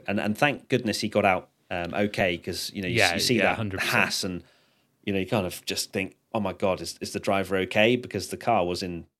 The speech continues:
Speaker 1: was in tatters, um, but he was all good, and, uh, of course that flew the red flag.
Speaker 2: Yeah, yeah. Um, yeah, thank goodness Magnussen was okay, 'cause it's a scary place to go off because, yeah, uh, it's a very high-speed corner,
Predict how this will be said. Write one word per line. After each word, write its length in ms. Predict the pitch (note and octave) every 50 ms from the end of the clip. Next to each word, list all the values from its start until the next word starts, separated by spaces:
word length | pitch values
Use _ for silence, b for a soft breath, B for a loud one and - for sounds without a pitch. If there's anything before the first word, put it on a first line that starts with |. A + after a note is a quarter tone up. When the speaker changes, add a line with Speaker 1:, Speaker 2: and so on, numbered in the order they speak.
| _ _
Speaker 1:
was 100 | G2+ F#2+
in 140 | G2 F2 E2+
tatters, 640 | - - C3+ C#3 - - - E2 E2 E2 - - - _ _ _ _ _ _ _ _ _ _ F#2
um, 420 | F#2 F2+ F2+ F2+ E2+ F2 F2+ F2+ -
but 240 | - F#2+ - - _ _ _ _
he 100 | - C3
was 160 | C3+ E3 -
all 80 | D3 C#3+
good, 300 | C3+ E3 E3+ E3+ - - - _ _ _ _ _ _ _
and, 340 | - G#2+ G#2+ G#2+ A2 G#2+ -
uh, 60 | A2
of 140 | G2 G2+ -
course 180 | - B2 A2 -
that 160 | - G#2+ -
flew 180 | - - A#2+ A#2
the 100 | A2 G#2+
red 140 | A2+ G#2+
flag. 380 | - - A#2+ A2+ F#2+ - - - _ _ _ _ _ _ _
Speaker 2:
Yeah, 240 | - C3 B2 A2 G2
yeah. 180 | F#2+ F#2 F2+ E2+ - _ _ - G#2 G#2 G2+ G2
Um, 280 | F#2+ F#2+ F#2+ F#2 F#2+ - _ _ _
yeah, 180 | - G#2+ F2+ -
thank 240 | - - A#2 A2 G#2
goodness 280 | A2+ G#2 G#2 F#2+ -
Magnussen 420 | - G#2+ G#2 F#2+ - - - G2+ F#2+
was 100 | F#2+ -
okay, 320 | G2 G2 - - G#2+ G2
'cause 140 | - - -
it's 100 | A#2+ -
a 40 | -
scary 280 | - - - C3+ B2+ A2+
place 220 | - A#2 A2 G#2
to 80 | - -
go 200 | - A#2 G#2+ G#2+
off 240 | A2+ B2 A#2 - -
because, 480 | - A#2 - - A2+ G#2 F#2 - - - B B B B B B B B B B B B
yeah, 260 | - A2+ G#2+ F#2+ E2 - - _ _ - -
uh, 200 | A2 G#2+ G2+ G2
it's 100 | - -
a 60 | - G#2+
very 260 | G2+ A#2 A#2 A#2 G#2+
high-speed 560 | G2+ A2+ A2 A2 G#2 - - - G#2 G2+ -
corner, 440 | - A#2+ A2+ G#2+ G2+ F#2+ F#2+ G2